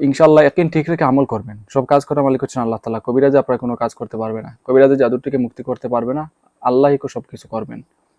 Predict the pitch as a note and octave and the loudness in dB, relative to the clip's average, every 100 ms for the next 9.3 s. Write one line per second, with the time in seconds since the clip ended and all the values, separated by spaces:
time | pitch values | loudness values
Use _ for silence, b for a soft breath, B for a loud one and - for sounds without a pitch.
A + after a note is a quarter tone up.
0 | _ - A#2+ B2+ B2 A#2+ A#2 B2 A#2+ A#2 | _ -8 -4 -2 0 -2 -4 -4 -4 -2
1 | C3+ B2+ - - A#2 C#3 D3 _ _ C3+ | -2 -4 -8 -6 -6 -6 -10 _ _ -8
2 | - C3+ A#2 - G#2+ A#2 A2 A2+ C#3 D3+ | -4 -4 -6 -12 -12 -10 -8 -2 0 0
3 | C#3+ C3 B2+ D3 C#3+ C#3+ - B2+ C3+ A#2+ | 0 0 0 -2 -2 -4 -8 -8 -4 -4
4 | A2+ B2+ B2 B2 A#2+ C#3 D3 C#3+ B2 B2 | -4 -4 -2 0 0 -2 -2 -2 -2 -4
5 | B2 C3+ B2+ A#2 B2 A2+ - - B2 A#2 | -2 0 0 -2 -4 -6 -6 -10 -8 -4
6 | B2+ C#3 C3+ A#2+ A#2 B2+ b b b b | -4 -4 -4 -4 -4 -8 b b b b
7 | - C3+ C#3 C#3+ C3 A#2+ A#2+ B2+ A#2+ A#2 | -4 -4 2 4 4 2 -2 -4 -6 -4
8 | C3+ B2+ - A2+ A2+ A2+ _ _ _ _ | -2 -2 -4 -10 -10 -12 _ _ _ _
9 | _ B2 | _ 0